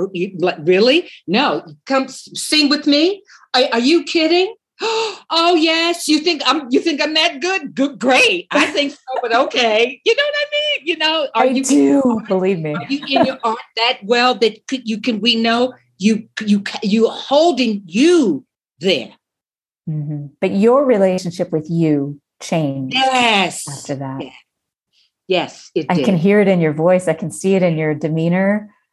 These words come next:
Speaker 1: Yeah.
Speaker 2: That that
Speaker 1: It
Speaker 2: was a, a time where you realized, "I could do anything."
Speaker 1: I could do anything. It was incredible.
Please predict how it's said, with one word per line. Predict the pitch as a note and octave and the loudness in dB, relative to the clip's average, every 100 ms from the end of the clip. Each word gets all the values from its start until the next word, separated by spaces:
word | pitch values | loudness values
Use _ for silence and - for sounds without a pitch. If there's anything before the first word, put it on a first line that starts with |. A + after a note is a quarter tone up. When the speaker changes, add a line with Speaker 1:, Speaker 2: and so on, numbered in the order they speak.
| _ - | _ -6
Speaker 1:
Yeah. | F3 F#3 F3 D3+ | 0 0 0 0
Speaker 2:
That | F#3+ F#3 | 0 2
that | F3 F3 | 2 4
Speaker 1:
It | |
Speaker 2:
was | F3+ D#3+ | 2 2
a, | E3 D#3+ D#3 D3+ | 0 0 -2 -2
a | F3 | -6
time | F3 F3 E3+ F#3+ | -4 0 2 2
where | E3 D#3 | 2 0
you | D3+ E3+ | 0 -2
realized, | D#3 E3 E3 D#3 D3+ D3+ - - | 0 2 2 0 -2 -6 -14 -4
"I | D#3+ A3 | -2 0
could | A3 | -2
do | E3 - - | -6 -8 -8
anything." | F3+ G3+ A#3+ - | -6 -2 -2 -4
Speaker 1:
I | C#3+ C#3 | -8 -8
could | D3+ _ - | -12 _ -20
do | G3 - | -12 -2
anything. | D4 E4 D4 - C4+ A#3 D3 A2 _ _ _ _ _ _ _ _ - | 4 4 4 2 4 4 2 -4 _ _ _ _ _ _ _ _ -2
It | A3+ | 0
was | C4 | 2
incredible. | B3 A3 - A#3 A#3+ C#4 A3+ E3+ D3 | 2 0 -2 0 2 2 0 -2 -4